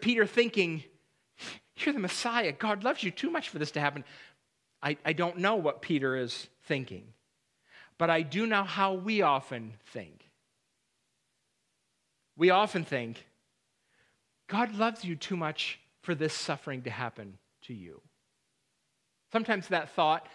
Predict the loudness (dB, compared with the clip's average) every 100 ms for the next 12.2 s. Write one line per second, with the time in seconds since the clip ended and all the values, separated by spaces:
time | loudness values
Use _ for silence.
0 | -20 -2 -2 0 -2 -2 -4 -6 _ -14
1 | -4 0 2 2 -2 0 0 0 -8 -14
2 | _ _ _ _ _ _ -2 2 4 2
3 | 0 -2 0 0 -2 -2 -2 -2 -2 -2
4 | -2 -2 -4 -4 -4 -4 -4 -2 -4 -6
5 | -12 -14 2 4 4 2 0 0 -4 -4
6 | 0 0 0 -4 0 0 0 -8 -18 -12
7 | -8 0 2 2 2 0 -4 -8 -12 -2
8 | 0 0 -4 -6 -4 -2 0 0 -2 -4
9 | -14 _ _ _ _ -20 -10 -6 -6 -8
10 | -20 -2 8 8 8 -2 -12 0 4 6
11 | 4 0 2 4 2 -2 -8 -2 0 2
12 | 0